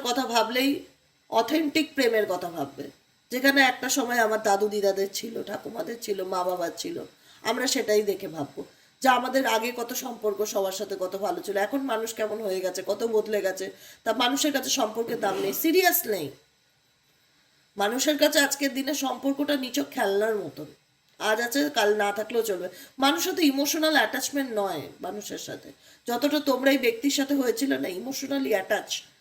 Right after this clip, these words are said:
এই ব্যক্তি তোমাদের সাথে অতটা ইমোশনালি জোরে জুড়ে ছিল না।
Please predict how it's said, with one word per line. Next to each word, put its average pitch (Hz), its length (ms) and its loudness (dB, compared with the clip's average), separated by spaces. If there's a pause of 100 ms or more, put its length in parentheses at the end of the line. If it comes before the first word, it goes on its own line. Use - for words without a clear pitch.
(320)
এই 311 200 8
ব্যক্তি 320 200 4 (100)
তোমাদের 277 300 2
সাথে 302 160 0 (180)
অতটা 285 280 0 (140)
ইমোশনালি 269 500 0 (100)
জোরে 220 220 4 (100)
জুড়ে 247 220 2 (100)
ছিল 220 160 -4 (140)
না। 160 80 -6